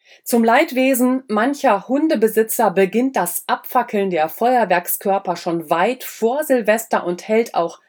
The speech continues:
nach dem Silvesterabend noch einige Tage an. Gerade für Hunde, die regelrecht in Panik geraten und ein starkes Angstverhalten zeigen, sind die Tage um Silvester herum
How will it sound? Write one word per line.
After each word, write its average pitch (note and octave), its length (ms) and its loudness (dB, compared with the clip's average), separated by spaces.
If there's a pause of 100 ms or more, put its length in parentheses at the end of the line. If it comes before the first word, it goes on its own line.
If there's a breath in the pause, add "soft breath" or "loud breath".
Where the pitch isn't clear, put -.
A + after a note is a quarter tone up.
nach F3+ 400 2
dem G#3+ 240 0
Silvesterabend E3 1000 -2 (260 soft breath)
noch F#3+ 320 0
einige F#3+ 440 0
Tage C#3+ 460 -4
an. C3 180 -14 (1300)
Gerade D4 380 6
für B3+ 260 2
Hunde, F4+ 300 4
die A#3 160 2
regelrecht A3+ 500 2
in G3 240 -4
Panik B3 460 0
geraten E3 520 0
und E3+ 140 -2
ein F3 140 -2
starkes A#3+ 800 -2
Angstverhalten E3+ 760 -2
zeigen, E3 400 -4
sind A#3+ 220 -2
die F#3+ 120 -8
Tage A#3 460 -2
um C#4 280 0
Silvester F#3+ 540 2
herum E3+ 460 -4